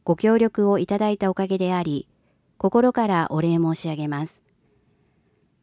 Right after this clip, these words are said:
在任期間中には、地域のイベントはもとより、区長会の会合や地区運動会などにお招きいただく中で、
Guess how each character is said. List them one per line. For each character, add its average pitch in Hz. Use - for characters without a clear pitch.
在 233
任 240
期 240
間 233
中 226
に 220
は、 156
地 254
域 240
の 180
イ 160
ベ 196
ン 202
ト 202
は 196
も 208
と 196
よ 175
り、 151
区 -
長 226
会 196
の 170
会 180
合 180
や 165
地 -
区 196
運 196
動 233
会 214
な 202
ど 185
に 156
お 156
招 190
き 196
い 190
た 185
だ 185
く 180
中 180
で、 147